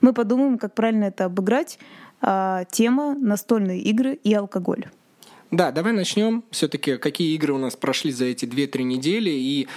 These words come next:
Speaker 2: а, я бы хотел, опять же, упомянуть, что мы сыграли в Black Orchestra. И, а, это, кстати, одна из тех игр, за которую за последнее время мне не стыдно. И
Speaker 1: <laughs>
Speaker 2: все-таки нравится ее раскладывать. Бросать кубики,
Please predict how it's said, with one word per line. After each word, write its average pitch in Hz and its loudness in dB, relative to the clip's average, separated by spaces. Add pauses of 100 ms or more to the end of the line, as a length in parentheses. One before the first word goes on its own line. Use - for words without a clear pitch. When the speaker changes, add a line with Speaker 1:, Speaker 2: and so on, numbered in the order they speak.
(160)
Speaker 2:
а, 123 -2
я 131 0
бы 170 -2
хотел, 156 -2
опять 127 -2
же, 123 -6
упомянуть, 135 -2
что - -4
мы 131 0
сыграли 131 -2
в 107 -8
Black 127 -2
Orchestra. 117 -4 (340)
И, 139 0
а, 127 -4
это, 156 -2
кстати, 180 -4
одна 180 0
из - -4
тех - -4
игр, 202 0
за 147 -4
которую 156 -2
за 147 -4
последнее 147 -4
время 170 -2
мне 147 -2
не 143 -2
стыдно. 139 -2
И 139 2
Speaker 1:
<laughs> 147 -4
Speaker 2:
все-таки 151 -2
нравится 143 -2
ее 147 0
раскладывать. 120 -4
Бросать 117 -2
кубики, 196 0